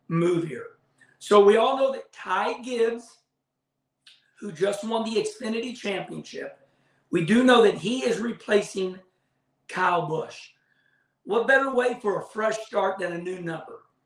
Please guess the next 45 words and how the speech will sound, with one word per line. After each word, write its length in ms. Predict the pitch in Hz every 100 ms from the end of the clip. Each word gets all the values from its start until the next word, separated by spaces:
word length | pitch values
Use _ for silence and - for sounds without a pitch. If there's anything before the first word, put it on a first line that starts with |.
| _ _
So 200 | - 196
the 100 | 165
new 220 | 185 208
number 340 | 226 226 226
is 140 | - 160
going 160 | 214
to 60 | 208
be 340 | 202 214 220 _ _
Ty 300 | - 180 185
Gibbs's 440 | 220 277 - 175
number, 360 | 165 - - - -
number 260 | 190 196 226
fifty-four. 960 | - 208 - 208 - 269 269 147 - _ _ _ _ _ _ _
You 140 | 202 214
say 240 | - 247
to 80 | 247
yourself, 560 | 233 185 - 220 208 -
"Why, 480 | - 202 220 233
what, 520 | 226 180 214 220 170 -
how 260 | 147 202 214
come?" 440 | - 208 214 214 - _ -
Well, 380 | 381 381 - - _ _ _ -
that's 160 | 185
a 60 | 254
lot 300 | 254 269 285
of 80 | -
pressure 440 | 247 302 - 285
on 180 | 240 170
Ty. 260 | 156 131 - - _ _ _ _
You 120 | - 262
know, 200 | 254 226
if 180 | -
you're, 200 | 311 453 -
if 120 | -
you're 180 | 339 381
watching 400 | 381 - - 254
the 80 | 214
races 460 | 247 294 - 208
next 320 | 196 190 190 214
year 160 | 202
and 100 | 190
you 100 | 240
see 220 | 240 269
number 340 | 254 254 214 214
eighteen, 720 | 220 220 - 247 254 180